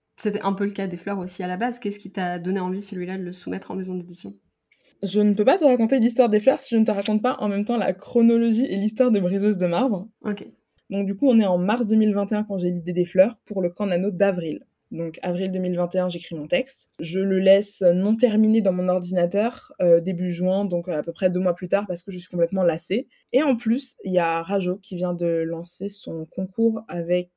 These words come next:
Speaker 2: euh, dix V K. et son concours de nouvelles sur les, sur les identités. Du coup, je suis en mode, «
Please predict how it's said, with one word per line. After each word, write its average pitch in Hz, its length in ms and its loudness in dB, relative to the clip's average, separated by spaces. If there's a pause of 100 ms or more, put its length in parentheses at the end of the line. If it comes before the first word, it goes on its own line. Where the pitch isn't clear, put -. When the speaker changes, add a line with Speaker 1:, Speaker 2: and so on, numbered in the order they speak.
(120)
Speaker 2:
euh, 165 360 0
dix 180 160 -6
V 208 120 2
K. - 120 -10 (480)
et 165 120 -4
son 165 120 -8
concours 175 240 -4
de 190 60 -2
nouvelles 180 160 2
sur 190 140 -10
les, 175 60 -10 (100)
sur - 180 -6
les 170 160 -4
identités. 175 640 -2
Du 196 100 -8
coup, 233 80 -2
je 214 60 -2
suis 202 80 -4
en 175 40 -2
mode, « 156 240 0